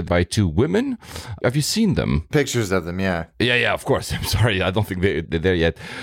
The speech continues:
Speaker 1: They're pretty nice, actually. They're very reminiscent of, especially the first one, which is palm trees, et cetera. It's a bit reminiscent of the A three eighty A N A, actually. It's pretty cute. I like it.
Speaker 2: Yeah.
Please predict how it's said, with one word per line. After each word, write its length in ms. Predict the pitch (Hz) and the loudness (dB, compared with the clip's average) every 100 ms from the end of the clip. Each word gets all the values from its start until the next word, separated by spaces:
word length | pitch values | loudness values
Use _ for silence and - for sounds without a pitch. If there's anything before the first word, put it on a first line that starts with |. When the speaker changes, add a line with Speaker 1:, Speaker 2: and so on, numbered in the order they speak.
| - | -2
Speaker 1:
They're 100 | 196 | 0
pretty 240 | - 370 349 | 2 2 2
nice, 300 | 392 392 240 | 2 2 2
actually. 340 | 208 214 147 | 0 0 0
They're 180 | 131 165 | 2 0
very 340 | 165 226 247 | 2 2 2
reminiscent 680 | 202 196 190 180 180 175 - | 2 2 0 0 -2 -2 -2
of, 420 | - 156 151 - - | 0 2 0 -4 -4
especially 400 | 104 190 196 180 | 0 0 0 0
the 100 | 135 | 0
first 340 | - 156 - | 2 0 2
one, 220 | 135 127 | 2 2
which 240 | 113 104 - | 2 -2 -4
is 180 | 104 - | -4 -4
palm 400 | _ 127 131 131 | _ 2 4 0
trees, 420 | - 120 117 101 | 0 2 2 0
et 120 | 98 | -2
cetera. 400 | 143 127 90 92 - - - - | 0 4 4 2 -2 -18 -18 -12
It's 120 | - | -4
a 40 | 131 | 0
bit 160 | 170 | 0
reminiscent 680 | 165 139 139 135 - 135 123 | 2 4 4 2 2 0 4
of 260 | 120 117 - | 2 0 -2
the 380 | 113 110 107 - | 0 2 2 4
A 160 | 123 | 2
three 300 | 123 - 113 - | 2 0 -2 2
eighty 540 | 110 113 - 113 113 - | 2 2 0 2 2 4
A 220 | 107 107 | 4 4
N 120 | 107 | 4
A, 260 | 123 98 76 | 4 4 2
actually. 280 | 76 - 78 | -2 -2 -6
It's 100 | - | -4
pretty 220 | 165 135 | -4 -4
cute. 360 | - 139 101 | -2 0 0
I 60 | - | 0
like 300 | 104 117 - | 0 0 0
it. 140 | - 87 | -2 -2
Speaker 2:
Yeah. 400 | 123 151 117 90 | 0 2 2 -2